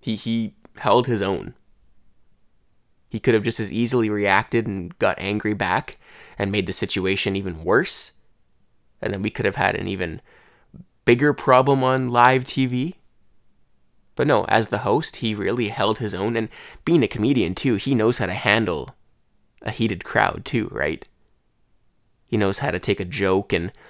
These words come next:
if it goes awire, he, he kind of turns it another way so that the audience can react this way, and he kind of deflects it that way and just kind of diffuses the situation a little bit.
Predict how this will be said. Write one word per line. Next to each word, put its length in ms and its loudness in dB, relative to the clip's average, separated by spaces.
if 100 -8
it 80 -6
goes 320 -2
awire, 640 4
he, 180 -4
he 160 -10
kind 200 -6
of 100 -10
turns 300 -2
it 80 -2
another 420 -2
way 320 0
so 160 -6
that 140 -8
the 100 -4
audience 380 -4
can 120 -6
react 380 -4
this 240 -4
way, 380 -2
and 80 -10
he 80 -4
kind 160 -6
of 60 -8
deflects 400 -2
it 80 -10
that 260 2
way 280 2
and 180 -4
just 200 -8
kind 120 -2
of 60 -4
diffuses 520 -4
the 80 -8
situation 680 -4
a 40 -4
little 180 -8
bit. 280 -10